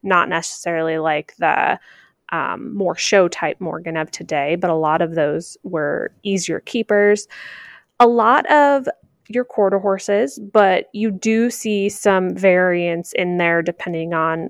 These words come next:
kind of the discipline that they were aimed towards. So certainly your smaller, ranchier type quarter horses tend to be easy keepers,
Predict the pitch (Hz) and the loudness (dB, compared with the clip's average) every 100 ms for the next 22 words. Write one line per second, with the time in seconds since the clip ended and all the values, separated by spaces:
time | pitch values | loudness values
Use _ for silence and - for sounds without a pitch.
0 | - - 170 170 165 - 170 - 165 - | -8 -4 -2 -2 -4 -6 -4 -2 -2 -2
1 | - 175 170 165 160 160 - 156 151 160 | -6 -2 -2 -2 -2 -4 -2 -4 0 -2
2 | - 151 151 190 - 262 302 - - - | -2 -4 -4 -4 2 4 2 -4 -14 -18
3 | - - - 190 - 202 - 190 180 175 | -20 -20 -2 -2 4 4 4 0 0 0
4 | 170 175 - 180 180 175 165 160 160 175 | -2 -4 -2 4 4 4 2 0 -4 -4
5 | 190 185 196 - 214 - - 214 220 226 | 0 2 2 2 0 2 4 4 4 2
6 | 226 240 - 226 226 - 240 262 254 262 | 0 -4 -2 -2 -2 -4 -4 -4 -4 -2
7 | 285 311 349 | 0 0 -2